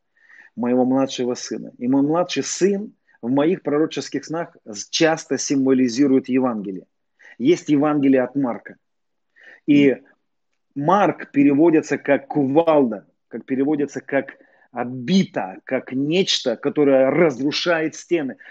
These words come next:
разрушает твердыни. Представьте себе, Евангелие, истина о завершённой работе Христа. Марк,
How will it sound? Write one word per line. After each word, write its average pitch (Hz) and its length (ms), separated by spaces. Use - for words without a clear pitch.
разрушает 139 800
твердыни. 135 480
Представьте 160 540
себе, 123 400
Евангелие, 151 1000
истина 196 600
о 156 180
завершённой 160 640
работе 165 420
Христа. 139 540
Марк, 143 600